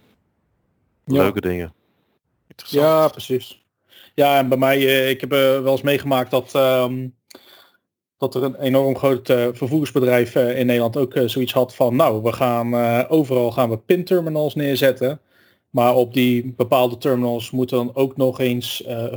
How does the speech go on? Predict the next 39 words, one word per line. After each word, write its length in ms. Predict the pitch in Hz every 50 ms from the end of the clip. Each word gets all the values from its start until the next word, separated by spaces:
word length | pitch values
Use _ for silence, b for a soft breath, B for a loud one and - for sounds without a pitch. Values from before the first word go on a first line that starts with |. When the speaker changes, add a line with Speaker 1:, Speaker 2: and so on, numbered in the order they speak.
| 120
Speaker 1:
mensen 380 | 127 113 113 113 - - 127 107
hun, 220 | 113 117 113 113
eh, 120 | 113 113 107
hun 140 | 117 123 123
uren 260 | - 214 202 143 127 -
kunnen, 560 | - 127 117 117 113 113 117 120 120 113 120
eh, 60 | 123
boeken," 320 | 120 120 127 - - 110
en 80 | 110 110
dat 140 | 120 113 113
soort 120 | - 117
dingen. 280 | 107 101 98 98 98 _ _ b b b b b b b b b b b b b b _ _
Maar 120 | - 123
ja, 60 | 117 101
we 60 | 117
hebben 180 | 117 113 120
zo 160 | 113 139 139 139
en 60 | 127
zoveel, 500 | 117 123 113 113 123 120 113 110 110 110
eh, 80 | 110
locaties, 720 | 110 127 - - 160 180 185 180 - 190 185 180 180 -
dus 120 | - 190 -
dat 120 | - 123
zijn 260 | - - 120 113 110
zo 160 | - 131 120 117
en 80 | 117
zoveel 260 | 104 120 107 113 123
dingen. 280 | 123 170 170 170 165 143
Dus 160 | 135 131 -
dan 160 | - 131 127
wordt 200 | 123 127 120 107
bandbreedte 680 | 110 127 131 127 127 117 127 123 127 127 123 120 127 123
en 240 | 120 120 120 120 113
dat 160 | 123 123 123
soort 160 | - 127 117
dingen 300 | 123 120 117 117 113 120
echt 280 | 120 113 110 - - -
enorm 540 | 135 131 135 143 151 170 165 143 131 117 117
kostbaar. 640 | - 170 156 - - - 117 110 110 - - -